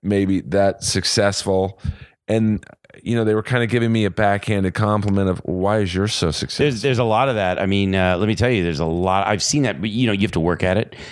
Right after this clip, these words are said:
Speaker 2: You have to really, I mean, I don't need to tell you, you're doing it, but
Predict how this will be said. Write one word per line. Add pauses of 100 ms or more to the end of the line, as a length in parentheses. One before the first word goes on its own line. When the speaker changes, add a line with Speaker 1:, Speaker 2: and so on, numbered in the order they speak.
(140)
Speaker 2:
You
have
to
really,
I
mean,
I
don't
need
to
tell
you,
you're
doing
it,
but